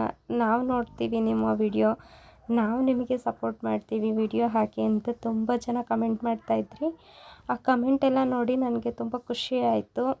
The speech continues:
ಮ್, ಆ, ಏನು ರೀಸನ್ ಇಲ್ಲ, ಮಾಡಬಾರ್ದು ಅಂತ ಏನಲ್ಲ, ಸ್ವಲ್ಪ ಹುಷಾರಿರಲಿಲ್ಲ, ಹಾಗಾಗಿ ಮಾಡಿರಲಿಲ್ಲ ಅಷ್ಟೇ. ಅಂದರೆ ಇವಾಗ ತುಂಬ ಮಳೆ ಅಲ್ವಾ, ಹಾಗಾಗಿ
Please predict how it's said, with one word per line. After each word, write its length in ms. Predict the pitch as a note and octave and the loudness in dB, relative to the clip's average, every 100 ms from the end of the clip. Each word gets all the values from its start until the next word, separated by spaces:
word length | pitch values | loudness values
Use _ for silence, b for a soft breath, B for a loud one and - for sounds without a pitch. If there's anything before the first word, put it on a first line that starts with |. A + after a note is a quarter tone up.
| B3 | -4
ಮ್, 560 | A3+ A3 A3 G#3+ A3 - b b b b b b b b _ _ | 0 2 2 2 0 -4 b b b b b b b b _ _
ಆ, 220 | C4 A3+ A3 | -2 2 2
ಏನು 400 | A3 C4+ F4+ F#4+ | 4 6 8 8
ರೀಸನ್ 380 | D#4 C#4+ D4+ C#4+ | 6 4 4 4
ಇಲ್ಲ, 180 | B3+ B3+ C#4+ C4+ | 2 0 0 0
ಮಾಡಬಾರ್ದು 680 | A#3+ A3 A3+ A3 C#4 C4+ C4 | 0 0 -2 -2 -2 0 -2
ಅಂತ 260 | B3+ A#3 A#3+ | -4 -4 -2
ಏನಲ್ಲ, 440 | A#3+ A#3 A3+ G#3+ A#3 - | 0 0 0 0 0 -2
ಸ್ವಲ್ಪ 400 | - C4+ B3+ C4 | -2 0 0 2
ಹುಷಾರಿರಲಿಲ್ಲ, 720 | D4 A#3+ A#3+ A#3+ A#3+ A#3 A3+ A3+ | 4 4 2 2 2 0 -2 -2
ಹಾಗಾಗಿ 600 | A#3 G#3 G#3 A#3+ A3+ B3+ | 0 0 0 0 -2 -4
ಮಾಡಿರಲಿಲ್ಲ 640 | B3 G#3 G#3+ A#3 A#3 A3 G#3+ | -2 0 0 0 -2 0 0
ಅಷ್ಟೇ. 460 | G#3+ - A#3+ D#4+ b b b b | -2 -4 -6 -6 b b b b
ಅಂದರೆ 280 | A#3+ A#3 B3 | 0 0 2
ಇವಾಗ 220 | A#3+ A#3 A#3 | 4 4 4
ತುಂಬ 200 | A#3 A3+ | 0 -2
ಮಳೆ 420 | A3+ A3 A3 A#3 | 0 2 2 2
ಅಲ್ವಾ, 400 | A#3+ A3 G#3+ G#3+ | 2 0 0 0
ಹಾಗಾಗಿ 760 | A#3 A#3 G#3+ A3 G#3+ G#3+ C4+ F4+ | 0 -2 -2 2 2 2 -2 -4